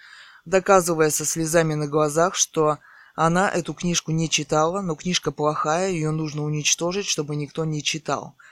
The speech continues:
Вопрос, как же вы можете судить, не читая, воспринимала как провокационный. Вся её аргументация сводилась к, в кавычках, "я точно знаю, что это плохо. Я точно, точно знаю".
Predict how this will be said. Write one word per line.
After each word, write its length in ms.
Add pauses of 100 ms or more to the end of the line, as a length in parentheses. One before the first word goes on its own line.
(120)
Вопрос, 400
как 220
же 140
вы 120
можете 420
судить, 520
не 140
читая, 480
воспринимала 720
как 220
провокационный. 960
Вся 180
её 220
аргументация 840
сводилась 680 (300)
к, 180
в 40 (320)
кавычках, 520
"я 100
точно 380
знаю, 340
что 180
это 180
плохо. 520 (280)
Я 120
точно, 360
точно 360
знаю". 480